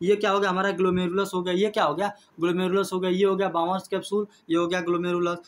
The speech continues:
Bowers capsule और glomerulus को एक साथ क्या बोल दो, एक साथ क्या बोल दो, Malpighian capsule बोल दो। क्या बोल दो, Bowers, अ, मेलपिगियन capsule बोल दो। तो यहाँ पे देखिए, थोड़ा सा गलती हो गया था, उसको हम सुधारने की कोशिश करेंगे, इसके लिए sorry। देखिए, जो Bowers capsule होता है ना,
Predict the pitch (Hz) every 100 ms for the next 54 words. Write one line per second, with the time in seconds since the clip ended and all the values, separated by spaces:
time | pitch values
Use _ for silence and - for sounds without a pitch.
0 | - 160 175 208 196 208 202 214 185 185
1 | 185 185 196 202 196 190 185 202 185 190
2 | 190 190 _ _ _ _ 170 170 196 214
3 | 226 202 151 151 175 180 165 190 190 180
4 | 180 175 165 156 147 - - 220 233 196
5 | 143 165 175 - 180 165 170 180 175 185
6 | 190 196 190 190 175 160 147 147 - _
7 | _ _ _ _ - 175 175 180 190 196
8 | 202 226 240 226 233 214 226 208 202 196
9 | 220 208 208 208 226 240 190 180 196 190
10 | 185 170 190 196 180 185 190 196 226 233
11 | 170 180 185 170 180 226 - - 220 247
12 | 233 202 214 247 247 254 240 247 233 220
13 | 214 226 254